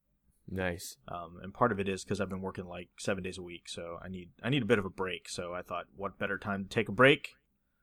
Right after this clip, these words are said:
Speaker 2: uh, than the Netflix Daredevil show? So
Speaker 1: Yeah,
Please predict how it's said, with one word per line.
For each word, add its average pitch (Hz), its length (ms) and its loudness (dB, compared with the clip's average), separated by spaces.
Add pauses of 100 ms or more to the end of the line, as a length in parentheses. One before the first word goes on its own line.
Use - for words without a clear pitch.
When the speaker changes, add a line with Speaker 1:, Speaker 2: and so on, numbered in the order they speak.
(380)
Speaker 2:
uh, 92 240 -6
than 98 400 -2 (240)
the 101 80 -4
Netflix 104 400 -2
Daredevil 101 380 4
show? 87 320 -6
So - 340 -8 (360)
Speaker 1:
Yeah, 113 200 4